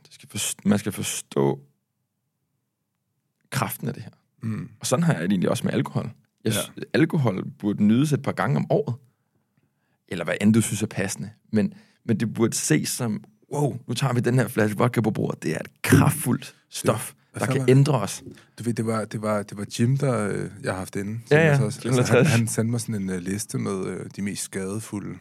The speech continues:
Speaker 1: Yes.
Speaker 2: stoffer, ikke?
Speaker 1: Det er det.
Speaker 2: Eller de mest skadefulde, øh, midler, man kan indtage. Og, og øverst ligger alkohol.
Speaker 1: Ja, ja.
Speaker 2: Og nederst, ud af en, en liste på tredive eller sådan noget, ligger
Speaker 1: Yes.
Speaker 2: svampe.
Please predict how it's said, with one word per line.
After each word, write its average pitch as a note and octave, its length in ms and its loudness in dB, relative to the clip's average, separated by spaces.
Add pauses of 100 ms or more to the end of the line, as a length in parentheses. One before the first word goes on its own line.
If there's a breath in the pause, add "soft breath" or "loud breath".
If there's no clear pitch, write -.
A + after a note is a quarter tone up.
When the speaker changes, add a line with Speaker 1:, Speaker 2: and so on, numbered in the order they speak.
(140)
Speaker 1:
Yes. - 440 4 (160)
Speaker 2:
stoffer, F#2+ 480 -6
ikke? F3+ 180 -8
Speaker 1:
Det A#2 100 -2
er B2 40 8
det. C3 220 6
Speaker 2:
Eller G2+ 180 -6
de F#2+ 100 -8
mest G#2+ 140 -2
skadefulde, G2 680 -6
øh, F2+ 320 -12
midler, A2 320 -8
man G#2 160 -6
kan G2 120 -10
indtage. G2+ 380 -8 (640 soft breath)
Og, G2+ 380 -6
og F2+ 160 -10
øverst C#3 500 -6 (160)
ligger F#2+ 300 -8
alkohol. C3+ 420 -8
Speaker 1:
Ja, F3 120 4
ja. C3+ 140 4 (240)
Speaker 2:
Og G2+ 80 -4
nederst, C#3+ 560 0 (320)
ud C3 140 0
af A2 360 -2
en, G#2 60 -8
en G2 200 -8
liste G#2+ 260 -2
på - 80 -10
tredive G2 400 -2
eller G#3 160 -4
sådan - 160 -12
noget, G2+ 200 -14
ligger C3+ 180 2
Speaker 1:
Yes. G#2 60 4
Speaker 2:
svampe. F#3+ 320 0